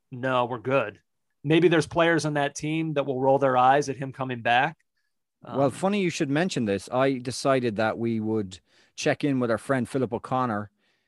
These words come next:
Speaker 2: in Sweden, in Gothenburg, and, um, see what he says about the situation, um,
Speaker 1: Mm-hmm.
Speaker 2: because he has his ear to the ground, obviously. He,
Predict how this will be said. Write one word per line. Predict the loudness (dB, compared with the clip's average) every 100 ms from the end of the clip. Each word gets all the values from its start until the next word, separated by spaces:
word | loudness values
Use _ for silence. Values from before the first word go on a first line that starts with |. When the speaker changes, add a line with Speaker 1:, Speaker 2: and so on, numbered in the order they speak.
| _
Speaker 2:
in | -2 -2
Sweden, | 0 0 0 -2 -8 _ _ _ _ _ -8
in | 0
Gothenburg, | 0 0 0 0 0
and, | -4 -4 -2
um, | 0 0 -4
see | -6 -2
what | 0 0
he | -4
says | -2 0 0 -2 -8 -20 _ _ _ _ _ _
about | -12 -2 -2 -2
the | -6
situation, | -8 -8 -4 0 0 -2 -8 -12 _ _ _ _ _ _ -12
um, | -8
Speaker 1:
Mm-hmm. | -6 -6
Speaker 2:
because | -8 -6 -2
he | 0
has | 0 0
his | -2
ear | -2
to | -2
the | -4
ground, | -4 -2 -4
obviously. | -4 -6 -6 -6 -8 -6
He, | -6 -6